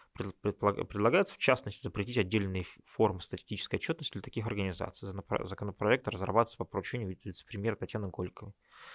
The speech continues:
Ну, э, что же, я, м, я только за.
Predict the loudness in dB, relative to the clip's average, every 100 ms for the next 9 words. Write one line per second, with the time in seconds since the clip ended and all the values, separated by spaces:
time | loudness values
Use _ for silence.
0 | -16 -16 -16 -12 6 10 10 8 8 8
1 | 6 4 4 4 4 8 8 10 8 8
2 | 0 -20 _ _ _ _ _ _ -2 0
3 | 0 0 -2 -8 -10 -6 -2 4 6 8
4 | 8 8 6 4